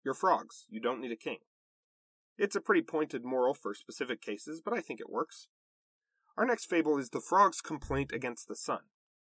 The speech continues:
Seems like all they do is really complain, but this one is super weird. Apparently one day the sun was about to get married. To whom?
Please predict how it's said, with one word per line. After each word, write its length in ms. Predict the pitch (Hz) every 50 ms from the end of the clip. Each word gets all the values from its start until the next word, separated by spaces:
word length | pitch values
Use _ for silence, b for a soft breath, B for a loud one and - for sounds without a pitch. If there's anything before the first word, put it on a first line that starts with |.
| _
Seems 240 | _ - - 127 117
like 140 | 120 113 -
all 100 | 107 101
they 120 | 104 107
do 200 | 107 120 131 123 107
is 120 | 98 -
really 220 | 110 104 104 101
complain, 560 | - - 107 95 - - 92 98 110 147 185 160
but 160 | 120 117 - - _ _ _ _ _ _ _ _ _ _ _ _ -
this 220 | 220 262 226 -
one 300 | 220 226 220 214 208 175 -
is 320 | 156 160 151 139 - - - _
super 380 | - - - 190 165 - 120
weird. 320 | 110 107 98 - - - - _ _ _ _ _ _ _ _ _ _ _ -
Apparently 360 | - 170 202 208 160 170 160
one 180 | 147 151 156
day 140 | 151 143 147
the 120 | 139 135 127
sun 300 | - - 143 143 143 139
was 260 | 127 117 113 - - -
about 240 | 110 120 120 123 117
to 60 | -
get 160 | - 110 -
married. 380 | - 107 92 - - - - _ _ _ _ _ _ _ _ -
To 100 | - -
whom? 320 | 151 160 180 220 233 233